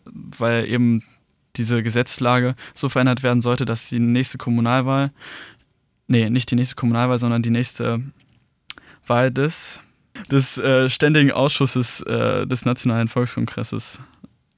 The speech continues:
genau, und des chinesischen Volk-, Volkskongresses sollte, sollte das Recht quasi verändert werden. Ähm, dies gelang, äh, eben dieser Regenschirmbewegung zu verhindern.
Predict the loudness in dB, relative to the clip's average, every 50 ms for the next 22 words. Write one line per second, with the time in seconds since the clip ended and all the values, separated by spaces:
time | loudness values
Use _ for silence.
0 | _ -18 -16 -8 -2 0 0 2 2 0 0 0 0 -2 -2 0 -2 -2 -2 0
1 | 2 2 2 0 0 -2 -2 -4 -4 -4 -4 -6 -6 -6 -8 _ -20 -20 -10 -6
2 | -4 -4 -2 -2 -2 -2 -2 -2 -4 -4 -4 -4 -4 -2 -2 0 0 -2 -2 -4
3 | -6 -14 -16 -16 -16 -16 -16 -6 -2 0 0 0 0 -2 -2 -2 -4 -6 -6 -4
4 | -4 -2 -2 -2 -2 0 2 2 2 2 0 0 0 2 2 0 0 -2 -4 -10
5 | -20 -20 _ _ _ _ _ _ _ _ _ _ -20 -16 -12 -12 -12 -12 _ -4
6 | 0 2 4 4 6 6 4 4 2 0 0 0 0 2 2 2 2 4 6 6
7 | 6 6 6 4 4 4 2 2 2 0 -2 -4 -2 0 2 2 2 2 0 0
8 | 0 2 0 0 2 2 2 2 2 2 2 2 2 0 0 0 0 0 -2 -4
9 | -4 -2 0 2 2 2 0 0